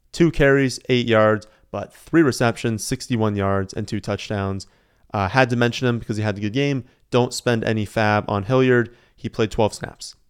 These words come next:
Like, I, I don't even think you should add him unless you're in, like, a sixteen team league. Even then, it's thin. Last one we'll go over is, um, just the whole injury with Elijah Mitchell.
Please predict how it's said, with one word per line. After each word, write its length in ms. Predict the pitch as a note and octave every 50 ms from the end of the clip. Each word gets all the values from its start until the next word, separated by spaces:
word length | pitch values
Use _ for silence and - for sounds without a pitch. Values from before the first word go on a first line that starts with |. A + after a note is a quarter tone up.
| _ _ _ _ _ _ _ _ _ _ _
Like, 120 | B2 B2
I, 300 | B2 C3 C3+ C3 C3 B2+
I 20 | A#2+
don't 120 | A#2+ A#2+
even 160 | A2+ A2 G#2+
think 180 | G2 A#2+ G#2+ G2
you 60 | A2
should 160 | G2 A2 G#2
add 200 | - G#2+ G#2 G#2
him 80 | G#2 G2+
unless 200 | G2+ G2 G2 -
you're 100 | A2 G#2
in, 60 | G2+
like, 80 | G2+ G2+
a 80 | G#2
sixteen 500 | - - - - B2+ - - - B2 A2+
team 220 | - - A#2 A#2 B2
league. 200 | C3 B2+ A#2 B2
Even 320 | B2 A2 A2+ G#2+ G#2 G2
then, 320 | G2+ G#2 G2+ G2 G2 F#2+ - _ _ _ _ _ _ _
it's 180 | G#2 G2 -
thin. 240 | - - G2 - - - _ _ _ _ _ _ _ _ _ -
Last 300 | A#2+ D3+ F#3+ G3 F#3+ G3
one 100 | G3+ F3+
we'll 80 | E3+
go 160 | D#3 E3 E3 E3
over 280 | E3 D3 E3+ E3 - -
is, 420 | - C3+ C3+ C3 C3 C3 B2+ A#2 - B2
um, 200 | A2+ A2 G#2 G2+
just 260 | - F3+ F3 - -
the 120 | - D#3 C3+
whole 280 | B2 D3 D#3 D3+ C#3+
injury 420 | C#3 C#3 C3 C3+ D3 C3+ C#3+ D3 C#3+
with 140 | C3 A#2
Elijah 520 | A#2 A2+ A2 A2+ A2 A2+ A2+ A2+ G#2+ A#2 G2+
Mitchell. 760 | G2 G2+ G2+ A2 B2+ C#3 C#3+ - - D#3+ D3+ D3 D3 D3 -